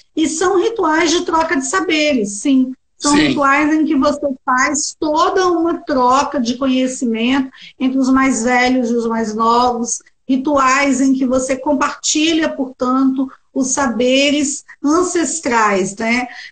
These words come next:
Speaker 1: Eu acho que é importante a gente destacar
Speaker 2: Ó,
Speaker 1: como esses
Speaker 2: falta cinco
Speaker 1: rituais
Speaker 2: minutos.
Speaker 1: Sim, tamo acabando. Como
Speaker 2: É
Speaker 1: esses
Speaker 2: pra gente
Speaker 1: rituais, na verdade,
Speaker 2: não perder.
Speaker 1: É.
Speaker 2: Salvar.
Speaker 1: Sim, pode deixar.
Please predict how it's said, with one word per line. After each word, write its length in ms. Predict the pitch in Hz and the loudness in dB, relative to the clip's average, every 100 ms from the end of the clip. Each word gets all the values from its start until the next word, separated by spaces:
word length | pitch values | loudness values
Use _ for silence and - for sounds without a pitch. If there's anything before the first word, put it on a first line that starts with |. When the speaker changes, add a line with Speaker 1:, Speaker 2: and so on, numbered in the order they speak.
| - | -2
Speaker 1:
Eu 120 | 240 | 0
acho 260 | 269 262 | 2 0
que 60 | - | -2
é 60 | 285 | 0
importante 640 | 277 285 269 302 330 339 | 0 0 -2 -2 -2 0
a 40 | |
gente 300 | 269 277 254 | 0 0 0
destacar 720 | 262 262 - 233 - 262 294 277 | -2 -2 -4 -6 -2 0 0 2
Speaker 2:
Ó, 320 | 269 277 - | 2 2 0
Speaker 1:
como 300 | - 349 330 | -2 0 0
esses 360 | 311 359 339 | 0 0 -2
Speaker 2:
falta 200 | 269 247 | -2 0
cinco 160 | 302 - | 0 0
Speaker 1:
rituais 500 | 320 277 240 233 254 | 0 2 2 2 0
Speaker 2:
minutos. 220 | 269 233 - _ _ _ _ _ _ _ _ _ _ _ | -2 -4 -8 _ _ _ _ _ _ _ _ _ _ _
Speaker 1:
Sim, 340 | - 277 233 226 | 0 0 0 -2
tamo 160 | 247 | -2
acabando. 680 | 269 330 294 247 190 139 - - - - - | 0 0 0 2 0 -2 -6 -12 -20 -20 -4
Como 200 | 254 277 | 0 2
Speaker 2:
É 40 | |
Speaker 1:
esses 100 | 285 | 2
Speaker 2:
pra 140 | 277 269 | 0 2
gente 160 | 302 | 2
Speaker 1:
rituais, 560 | - 349 311 254 254 233 | 2 2 2 2 2 0
na 100 | 240 | -2
verdade, 300 | 214 208 208 233 | 0 -2 -4 -6
Speaker 2:
não 200 | 254 139 160 | -6 -4 -2
perder. 560 | 160 - 110 110 104 _ _ - | -4 -6 -6 -6 -8 _ _ -8
Speaker 1:
É. 120 | 262 - _ _ _ _ _ _ _ _ - | -8 -12 _ _ _ _ _ _ _ _ -18
Speaker 2:
Salvar. 260 | - 240 247 | -12 -8 -6
Speaker 1:
Sim, 220 | 226 202 | -4 -2
pode 200 | 220 214 | -2 0
deixar. 420 | 226 - 156 - | 0 -2 -6 -8